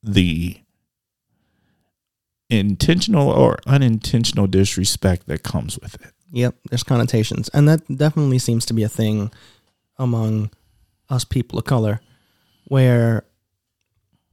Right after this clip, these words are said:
Speaker 2: we pick up on all those things real quickly
Speaker 1: Mm.
Speaker 2: because we're used to having to decode what people say and what they mean and how those things don't always match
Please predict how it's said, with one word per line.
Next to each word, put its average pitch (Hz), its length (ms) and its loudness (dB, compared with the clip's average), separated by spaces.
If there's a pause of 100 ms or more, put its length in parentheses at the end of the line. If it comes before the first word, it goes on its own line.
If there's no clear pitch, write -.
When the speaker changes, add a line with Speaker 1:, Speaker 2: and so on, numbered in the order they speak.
(320)
Speaker 2:
we 139 420 2
pick 190 260 0
up 196 160 -2
on 185 160 0
all 175 200 2
those 180 200 2
things 170 300 2
real 107 760 2
quickly 147 500 2 (260)
Speaker 1:
Mm. 120 240 -2 (260)
Speaker 2:
because 131 420 0 (400)
we're 120 220 -6
used 110 420 -2
to 127 120 0
having 123 300 0
to 123 120 -2
decode 123 600 2
what 120 320 -4
people 120 380 -4
say 113 440 -2
and 113 220 -4
what 107 180 -2
they 107 160 -2
mean 110 520 -2
and 107 300 -6
how 117 300 -4
those 117 240 0
things 110 200 -4
don't 117 160 -2
always 113 320 0
match 110 520 -4